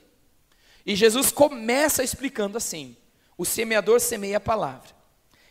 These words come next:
"Estes são os à beira do caminho, onde a palavra é semeada.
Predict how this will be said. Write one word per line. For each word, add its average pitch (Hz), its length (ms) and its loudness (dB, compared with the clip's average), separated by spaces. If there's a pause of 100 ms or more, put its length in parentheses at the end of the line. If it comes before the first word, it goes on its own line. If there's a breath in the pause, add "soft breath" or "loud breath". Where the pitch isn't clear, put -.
(140)
"Estes 330 420 2
são 269 320 2
os 269 140 0
à 254 80 6
beira 247 400 2
do 262 100 -8
caminho, 185 540 -6 (680)
onde 220 220 2
a 226 60 6
palavra 226 600 2
é 233 40 -2
semeada. 170 760 -2